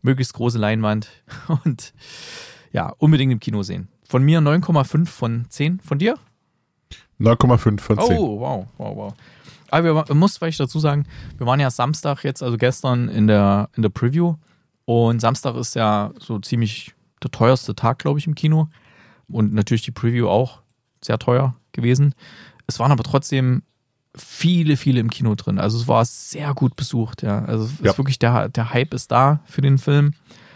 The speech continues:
Speaker 1: Und bin gespannt, wie es dann anläuft, wenn er jetzt regulär im Programm anläuft. Ich bin sogar geneigt, wenn es zeitlich passt, mir den sogar nochmal im Kino anzugucken.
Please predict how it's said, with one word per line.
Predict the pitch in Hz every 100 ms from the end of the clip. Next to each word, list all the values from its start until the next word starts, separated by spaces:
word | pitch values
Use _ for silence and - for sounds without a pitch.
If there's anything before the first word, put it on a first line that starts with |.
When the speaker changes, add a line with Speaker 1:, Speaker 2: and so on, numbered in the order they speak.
| _ _ _
Speaker 1:
Und | 131 123 120
bin | 123
gespannt, | 120 - 123 135 -
wie |
es | 135 -
dann | 117
anläuft, | 110 131 135 131 123
wenn | 123 120
er |
jetzt | 120 113 -
regulär | 127 120 117 113 110 -
im | 113 110
Programm | 113 - 104 98
anläuft. | 113 123 120 - _ - - - - -
Ich | -
bin | - 190
sogar | 175 143
geneigt, | 139 127 143 160 -
wenn | 123
es | 135 -
zeitlich | - 135 -
passt, | - 131 -
mir | 123
den | 120
sogar | 117 113
nochmal | 113 127 110
im | 110
Kino | 120 110
anzugucken. | 110 120 - 123 113